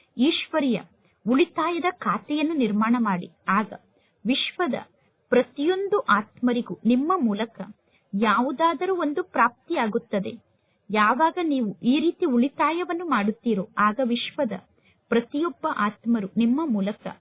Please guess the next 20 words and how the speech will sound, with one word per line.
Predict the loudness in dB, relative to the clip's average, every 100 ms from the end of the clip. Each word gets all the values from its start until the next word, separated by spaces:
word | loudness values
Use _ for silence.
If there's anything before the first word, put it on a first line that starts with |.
| _ _ _ -4
ಯಾವುದಾದರೂ | 0 2 0 -2 -4 -4 -4
ಒಂದು | -2 -2 -4
ಪ್ರಾಪ್ತಿಯನ್ನು | -2 0 0 _ -6 -4 -4
ಪಡೆದುಕೊಂಡು | -2 -2 -2 -2 -2 -2 -4 _ _ _
ನಿಮ್ಮ | 0 2 0 0
ಗುಣಗಾಯನವನ್ನು | 0 0 0 -2 0 -2 -4 -6 -4
ಮಾಡುತ್ತಾರೆ. | -2 -2 -4 -6 -6 -6 -10 _ _ _ _ _ _ _ _ _ _ -2
ಎಲ್ಲರಿಗೂ | 2 2 0 -4 -10 -14 -8
ಯಾವುದಾದರೂ | -4 0 0 0 -2 -2 -4 -4
ಒಂದು | -4 -6
ಪ್ರಾಪ್ತಿಯನ್ನು | -4 -4 -4 _ -6 -4 -2
ನೀಡಲೇಬೇಕು. | 0 0 0 -2 -2 -6 _ -12 -4
ಬಲೆ | -2 0
ಮುಕ್ತಿಯನ್ನು | 0 -2 -2 -4 -4 -2
ನೀಡಿ | -2 -2 -4
ಅಥವಾ | -6 -6 -4 -2
ಜೀವನ್ | -2 -2 -2 -2 -2 -4
ಮುಕ್ತಿಯನ್ನು | -6 _ -8 -6 -4
ನೀಡಿ, | -4 -4 -10 _ _ _ _ _ -2
ಈಶ್ವರಿಯ | 0 0 -4 -4 -4 -4